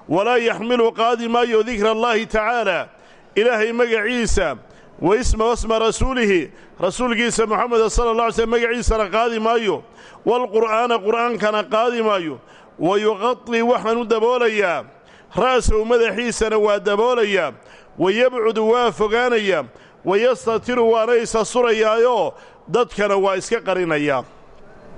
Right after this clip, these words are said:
Waxaa sheekhu leeyahay, rahimahullahu tacaala, yuqaddimu, waa uu horraysiinayaa. Daakhilul khalaa'i, khalaaga iyo suuliga kii gelayay. Yasaarahu,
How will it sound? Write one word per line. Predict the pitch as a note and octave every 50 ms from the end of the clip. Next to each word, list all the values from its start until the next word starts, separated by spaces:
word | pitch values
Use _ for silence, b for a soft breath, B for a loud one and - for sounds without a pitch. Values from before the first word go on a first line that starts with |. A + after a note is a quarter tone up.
| - - - - - - - B B B B B B B B B B B B B B
Waxaa | - F#3+ F3 G#3 G#3+
sheekhu | - A#3+ B3+ A#3 G#3 A#3 A#3
leeyahay, | A#3+ B3 A#3+ A#3+ A#3 A#3 A3
rahimahullahu | G3+ A#3+ B3 B3 A#3 A#3 A3+ A3+ -
tacaala, | A3+ A3 G#3+ A#3+ A#3+ A3+ A3+
yuqaddimu, | A3+ A3+ A3 G#3+ - A#3 B3+ A#3 G#3 E3+ G3 G#3 G3 G3+ G3+ F#3+ F3+ - - - - - - - - - B B B B B B B B B B B
waa | - G#3+ A#3+ B3
uu | A#3+ A3+
horraysiinayaa. | G#3 G#3 G#3+ G#3 G#3 A3 A3 A3 F3+ - - A#3 B3+ B3+ B3 A3 G3 F#3+ F3+ F3 D#3+ C#3 A#2 G2 G2 - - - - - - - - - B B B B B B -
Daakhilul | F3 A3 A3 F#3 G3 A3+ B3 B3+ C4 B3 G#3
khalaa'i, | B2+ G3+ A3 A3+ A3+ A#3+ B3 A#3+ A#3 A3+ G#3+ G3
khalaaga | C#3+ F3+ A3 A#3+ B3 A#3+ A#3 G#3+ A3+ A3+ A3 A3
iyo | A3 A3 A3+ A#3+ A3+
suuliga | - - - A3+ A3+ A#3 B3+ C4 A3+ A#3 A3 G#3 G3+ G3 F#3+ G3 F#3+ G3
kii | - A3 B3+ C4
gelayay. | A3+ G#3 B3+ B3 A#3+ A3+ G#3 G3 F#3 E3+ D3+ B2 G#2+ - - - - - - - - - B B B B B B B B -
Yasaarahu, | F#3+ G3+ G#3+ F3+ - A3+ A#3+ B3 B3 A#3+ G#3+ A3